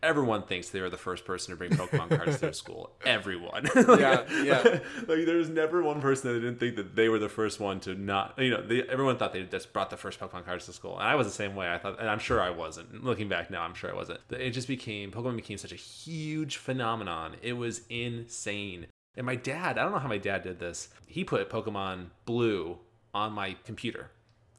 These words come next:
Speaker 1: So that's how I
Speaker 2: Oh,
Speaker 1: first played it
Speaker 2: wow.
Speaker 1: until I got a Game Boy. Yeah, I don't know how he did it, honestly, 'cause I don't think it was
Speaker 2: Early
Speaker 1: meant for the computer.
Speaker 2: emulator, yeah.
Speaker 1: I think it was, yeah. I think it was, like, I think it was an early emulator that we were, probably weren't supposed to have at all, but somehow he had been able to do.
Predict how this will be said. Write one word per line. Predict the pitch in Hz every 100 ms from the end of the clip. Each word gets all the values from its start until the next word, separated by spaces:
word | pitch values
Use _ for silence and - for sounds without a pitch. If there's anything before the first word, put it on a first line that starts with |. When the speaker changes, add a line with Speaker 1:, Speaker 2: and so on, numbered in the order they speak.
| -
Speaker 1:
So | 110
that's | 110
how | 120
I | 95
Speaker 2:
Oh, | 92
Speaker 1:
first | 107 104
played | 120 139
it | 117
Speaker 2:
wow. |
Speaker 1:
until | 98 107
I | 101
got | 95
a |
Game | 95 95 110
Boy. | 90 -
Yeah, | 107 139 131
I | 113
don't | 151 190
know | 175
how | 151 165
he | 151
did | 107 117
it, | 85
honestly, | - 98 117 -
'cause | 90
I | 98
don't | 123
think | 113
it |
was | 131
Speaker 2:
Early | 131 196
Speaker 1:
meant | 113
for | 123
the |
computer. | 135 131
Speaker 2:
emulator, | 131 131 139 151 165
yeah. | 147 143 143 135 _ _
Speaker 1:
I | 143
think | 196 185
it |
was, | 123 131 123
yeah. | 104 113
I | 98
think | 120
it |
was, | 113 113 110
like, | 113 113 - - -
I | 117
think | 123
it | 120
was | 117
an | 113
early | 120 127 123
emulator | 117 120 101 101 98
that | 95 87
we | 98 110
were, | 123
probably | 120 120 113
weren't | 113
supposed | - 110
to | 92
have | 107 107
at | 95
all, | 104 101
but | 95 -
somehow | 101 101 92
he | 85 92
had | 90 85 - _
been | 90
able | 87 90
to | -
do. | - 85 82